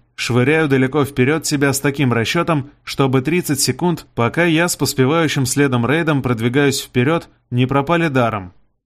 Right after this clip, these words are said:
Коротко и ярко вспыхивает снег в месте попадания, снаряд мгновенно растекается, подсвечивая двадцатиметровый участок серпантина.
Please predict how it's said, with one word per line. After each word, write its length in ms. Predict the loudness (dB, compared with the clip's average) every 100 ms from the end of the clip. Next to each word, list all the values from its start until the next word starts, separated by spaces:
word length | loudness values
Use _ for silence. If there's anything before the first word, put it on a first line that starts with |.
| -6
Коротко 400 | 0 0 0 0
и 140 | 0 2
ярко 280 | 0 -2 -4
вспыхивает 600 | -2 -2 0 0 0 0
снег 320 | -4 -4 -2
в 80 | -2
месте 380 | 0 0 -2
попадания, 680 | -2 0 0 0 0 -2 -4
снаряд 500 | -4 -2 0 0 -2 -2
мгновенно 720 | -2 0 0 2 0 0 0
растекается, 800 | -2 -4 -4 -2 -2 -2 -6 -6
подсвечивая 680 | -4 -4 -2 -2 -2 0 0
двадцатиметровый 960 | 0 -2 -2 -2 -2 0 -2 0 0 0
участок 540 | -2 0 -2 -2 -4
серпантина. 800 | -2 -2 -2 -2 -2 -4 -4